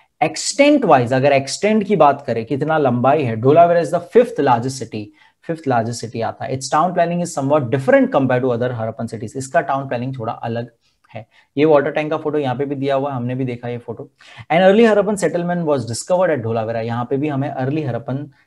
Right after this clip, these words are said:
settlement मिला। There was a protective wall built around it by using mud bricks, unbaked brick। तो दो तरह के ब्रिक्स हम यूज़ करते हैं, मड ब्रिक्स यानी अनबेक्ड, बेक यानी कि हम उसको बेक करके स्ट्रॉन्ग बनाना सीख गए थे, ब्रिक्स बनाना सीख गए थे,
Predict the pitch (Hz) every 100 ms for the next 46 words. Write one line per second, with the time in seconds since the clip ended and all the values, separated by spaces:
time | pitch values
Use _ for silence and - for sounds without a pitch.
0 | - - 156 160 131 113 104 104 127 135
1 | 135 143 143 - _ 185 185 254 254 269
2 | 151 143 156 131 151 143 123 120 131 165
3 | - 120 123 135 135 139 123 151 180 165
4 | 117 156 160 - 113 - - - _ _
5 | 143 165 135 135 131 113 113 - 170 185
6 | - _ _ - 160 240 226 185 175 143
7 | 135 143 120 123 120 120 156 165 180 175
8 | 165 175 147 160 135 127 123 135 160 170
9 | 165 165 165 160 139 - 131 135 160 -
10 | - 135 131 131 180 - - 143 160 156
11 | 135 139 - 135 123 120 127 131 117 127
12 | - 113 110 123 131 117 127 123